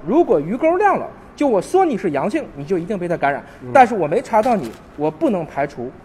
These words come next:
Speaker 1: 你是阴性，
Speaker 2: 嗯。
Speaker 1: 大家可以这么去理解。
Speaker 2: 这其实就引出了我们下一个问题哈，
Speaker 1: 嗯。
Speaker 2: 检测的准确率的问题，为什么会出现假阴性？
Speaker 1: 对。
Speaker 2: 假阴性是怎么回事？假阴性就是人家是这个病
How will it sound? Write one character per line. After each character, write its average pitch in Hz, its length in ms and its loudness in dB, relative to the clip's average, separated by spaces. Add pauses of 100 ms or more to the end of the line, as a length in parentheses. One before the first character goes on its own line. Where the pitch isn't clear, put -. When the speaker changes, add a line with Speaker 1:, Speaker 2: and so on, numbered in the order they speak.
(140)
Speaker 1:
你 117 160 -12
是 135 320 -10
阴 156 140 -8
性， 156 120 -10 (160)
Speaker 2:
嗯。 143 200 -4
Speaker 1:
大 160 80 2
家 160 80 0
可 131 100 -6
以 147 60 -2
这 117 120 -4
么 160 80 -2
去 135 120 -12
理 113 100 -8
解。 107 100 -14 (440)
Speaker 2:
这 214 120 0
其 190 160 -4
实 160 240 0
就 170 180 2
引 127 240 -4
出 180 180 -4
了 170 140 2
我 123 160 -2
们 123 260 -2 (140)
下 214 180 4
一 156 60 2
个 143 80 0
问 190 180 2
题 117 220 -8
哈， 117 160 -6
Speaker 1:
嗯。 170 160 0 (240)
Speaker 2:
检 160 240 4
测 247 180 2
的 185 80 4
准 139 280 -2
确 233 160 0
率 254 120 0
的 165 100 0
问 135 160 -2
题， 120 340 -6
为 254 200 2
什 127 200 -4
么 214 120 0
会 208 200 -2
出 208 240 -8
现 165 320 -2 (160)
假 123 240 -2 (180)
阴 196 300 0
性？ 196 240 -4 (240)
Speaker 1:
对。 190 160 0
Speaker 2:
假 170 240 6
阴 294 220 4
性 294 180 0
是 208 80 -6
怎 170 80 0
么 127 60 -4
回 135 80 -4
事？ 151 180 0
假 160 120 6
阴 262 100 4
性 294 120 0
就 254 80 0
是 240 80 0
人 196 140 0
家 277 80 2
是 269 480 0
这 180 120 -4
个 147 60 0
病 175 180 2